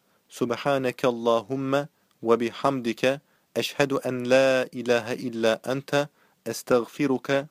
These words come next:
ve etubu ileyke" diye duanın okunmasını öğretmiştir. Yani, "Allahümme, sana hamd etmiş olduğum halde seni tenzih ederim. Senden başka azabından korkulan,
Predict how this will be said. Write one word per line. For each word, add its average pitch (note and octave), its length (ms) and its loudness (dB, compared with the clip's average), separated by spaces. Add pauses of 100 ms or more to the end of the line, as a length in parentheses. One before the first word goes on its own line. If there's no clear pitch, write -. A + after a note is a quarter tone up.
ve A#2 120 2
etubu B2 500 -2
ileyke" G2+ 500 -2 (1040)
diye B2+ 360 2
duanın B2+ 440 0
okunmasını A#2+ 800 -4
öğretmiştir. G#2+ 760 -2 (1120)
Yani, B2 400 2 (500)
"Allahümme, A2+ 720 0 (680)
sana B2+ 360 0
hamd D3 320 0
etmiş C3 440 -4
olduğum A#2+ 420 2
halde A2+ 540 0
seni B2+ 320 -4
tenzih A#2+ 540 -6
ederim. G2 360 -2 (880)
Senden A#2+ 580 -2
başka A#2+ 320 0
azabından A2+ 680 0
korkulan, G#2+ 600 -2